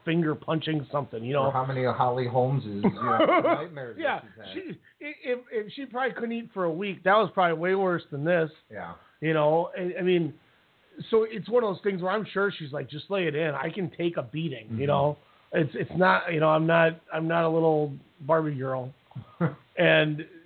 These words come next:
Speaker 1: Charlotte laid it in there, and it looked great.
Speaker 2: Oh,
Speaker 1: And then they
Speaker 2: my
Speaker 1: didn't
Speaker 2: God.
Speaker 1: give us anything. And then they didn't pay it off. It's the only thing that, that sucks about it all is there's no payoff on, on either
Speaker 2: Oh,
Speaker 1: show.
Speaker 2: gotcha, gotcha, yes.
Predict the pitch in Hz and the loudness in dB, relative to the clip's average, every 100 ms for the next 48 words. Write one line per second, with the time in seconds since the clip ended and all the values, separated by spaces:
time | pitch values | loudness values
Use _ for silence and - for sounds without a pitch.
0 | - 185 175 208 196 175 170 156 185 185 | -4 2 2 2 -2 -2 0 0 0 0
1 | 143 160 143 131 160 214 202 202 185 175 | 0 -6 -8 -2 2 2 0 -8 -8 -4
2 | 185 214 202 202 175 185 180 160 139 123 | -2 2 2 2 0 -2 -4 -8 -10 -12
3 | 143 165 185 180 175 147 156 143 107 - | -8 -6 -4 -4 -6 -2 -2 -2 -6 -14
4 | _ _ _ _ _ _ _ _ _ _ | _ _ _ _ _ _ _ _ _ _
5 | _ _ _ - 147 247 - - 262 262 | _ _ _ -16 -10 -8 -6 2 4 4
6 | 220 175 196 175 151 143 _ 156 127 - | 0 -2 -2 -2 -2 -8 _ -10 -10 -12
7 | 131 120 117 117 127 151 135 151 170 175 | -10 -10 -8 -8 -4 -4 -4 -2 2 2
8 | 165 - 156 143 127 135 131 131 131 131 | 0 -2 -2 -2 -4 -6 -8 -10 -10 -8
9 | 131 135 _ - 196 202 202 208 196 185 | -10 -14 _ -2 2 4 4 2 2 0
10 | 135 120 165 139 135 135 117 110 127 110 | -2 -2 0 0 -2 -8 -8 -10 -12 -12
11 | 87 | -14